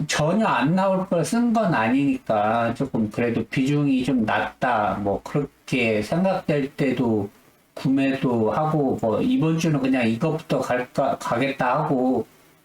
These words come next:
구매하는 경우도 있는데, 어, 일단은 가볍게 보시고, 어, 전혀, 어,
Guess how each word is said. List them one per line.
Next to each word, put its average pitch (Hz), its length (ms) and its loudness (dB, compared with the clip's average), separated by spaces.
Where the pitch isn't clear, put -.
구매하는 143 480 2
경우도 123 460 0
있는데, 113 560 2
어, 110 80 -2
일단은 139 640 0
가볍게 131 540 -2
보시고, 147 680 -2
어, 101 560 -2
전혀, 139 920 0
어, 95 580 0